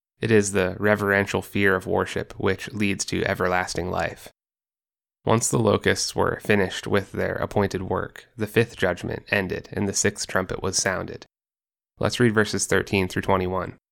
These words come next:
"And the sixth angel sounded, and I heard a voice from the four horns of the golden altar which is before God, saying to the sixth angel which had the trumpet,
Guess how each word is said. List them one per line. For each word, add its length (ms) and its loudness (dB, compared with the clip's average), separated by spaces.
"And 140 6
the 60 6
sixth 340 2
angel 300 4
sounded, 500 -2
and 140 2
I 80 4
heard 300 6
a 100 0
voice 580 0
from 220 2
the 80 -2
four 280 4
horns 440 0
of 180 -2
the 100 0
golden 360 4
altar 400 -2
which 160 -2
is 120 -4
before 320 0
God, 360 -6
saying 420 4
to 100 0
the 120 0
sixth 380 0
angel 420 0
which 180 -2
had 180 0
the 60 -2
trumpet, 440 -2